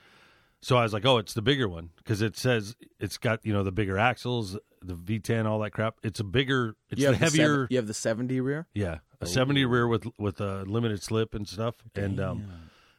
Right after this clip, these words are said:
Speaker 1: so
Speaker 2: Damn.
Speaker 1: I know. So I ordered that, and he's like, "Oh, you need this one." So I got that, and that's what I ordered in Colorado as well.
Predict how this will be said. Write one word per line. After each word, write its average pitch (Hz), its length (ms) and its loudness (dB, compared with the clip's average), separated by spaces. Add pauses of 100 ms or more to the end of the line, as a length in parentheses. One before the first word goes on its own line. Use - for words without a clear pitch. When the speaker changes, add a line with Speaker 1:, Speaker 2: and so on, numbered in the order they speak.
Speaker 1:
so 123 360 0 (380)
Speaker 2:
Damn. 180 680 -2
Speaker 1:
I - 40 4
know. 139 300 4
So 151 140 6
I 135 100 6
ordered 143 360 2
that, 151 140 2
and 120 80 -4
he's 104 120 -4
like, 101 180 -2
"Oh, 123 60 4
you 107 160 0
need 110 180 0
this 131 240 0
one." 90 240 -8 (260)
So 135 260 0
I 127 120 2
got 131 320 0
that, 120 400 0
and 113 120 2
that's 139 160 2
what 143 100 0
I 127 80 6
ordered 110 300 0
in 101 100 -4
Colorado 101 520 0
as 85 80 -8
well. 92 300 -4